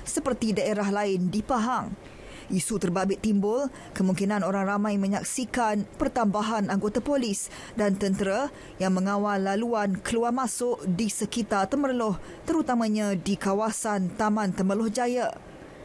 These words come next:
Jelas beliau, pertambahan itu adalah bagi mengawal pergerakan keluar masuk dan menghalang orang luar dari kawasan Taman Temerloh Jaya daripada memasuki kawasan terbabit. Kabar angin yang menyatakan Taman Temerloh Jaya dikenakan P K P D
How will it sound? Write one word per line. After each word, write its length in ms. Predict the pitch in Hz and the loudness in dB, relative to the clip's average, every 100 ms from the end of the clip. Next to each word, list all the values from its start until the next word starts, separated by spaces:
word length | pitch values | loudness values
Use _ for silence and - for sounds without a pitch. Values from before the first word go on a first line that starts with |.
| - - - | -18 -18 -14
Jelas 320 | 208 190 185 185 | 0 0 2 0
beliau, 320 | 190 226 202 | 0 0 0
pertambahan 400 | 202 190 185 196 202 | 0 2 2 2 0
itu 320 | 196 254 269 | 2 2 2
adalah 400 | 196 202 202 190 | 2 2 2 0
bagi 400 | 175 202 185 202 | 0 0 2 2
mengawal 400 | 185 208 214 196 | 2 2 2 0
pergerakan 800 | 202 180 214 202 - 262 220 196 | 0 0 0 0 0 2 2 0
keluar 400 | - 233 202 196 | 0 0 2 2
masuk 400 | 196 - 214 - - - - | 0 0 -2 -2 -6 -16 -6
dan 160 | - 196 | 0 2
menghalang 560 | 185 185 208 208 202 | 2 2 2 2 2
orang 240 | 190 202 208 | 2 2 2
luar 480 | 254 240 233 233 | 2 2 2 0
dari 320 | 202 202 220 202 | 0 2 2 0
kawasan 720 | 226 233 262 - 220 202 190 - - | 0 0 0 -2 0 0 -2 -6 -2
Taman 320 | 320 269 214 | 0 2 2
Temerloh 400 | 202 208 208 220 | 2 2 2 0
Jaya 400 | 202 254 247 - - - - - | 0 0 0 -2 -4 -12 -14 -4
daripada 480 | 180 180 190 185 | 0 2 2 2
memasuki 800 | 180 185 196 202 - 220 233 220 | 2 2 2 0 -2 -2 0 0
kawasan 560 | 190 202 190 175 - 214 | 0 0 2 0 0 0
terbabit. 480 | 233 240 240 240 - - - - - - - - - - | 2 0 0 0 -2 -8 -18 -18 -18 -18 -18 -18 -18 -4
Kabar 240 | 254 240 269 | 0 2 2
angin 240 | 262 320 | 0 0
yang 160 | 262 240 | 2 2
menyatakan 640 | 233 240 240 226 247 220 | 2 2 0 2 2 2
Taman 400 | 226 233 254 220 | 2 0 2 2
Temerloh 400 | 214 214 220 208 | 2 2 2 2
Jaya 400 | 185 214 220 220 | 2 0 2 2
dikenakan 720 | 190 196 226 240 214 226 202 | 0 2 2 2 2 2 2
P 160 | 196 254 | 0 0
K 160 | 233 214 | 0 2
P 160 | 262 | 2
D 240 | 233 247 | 2 0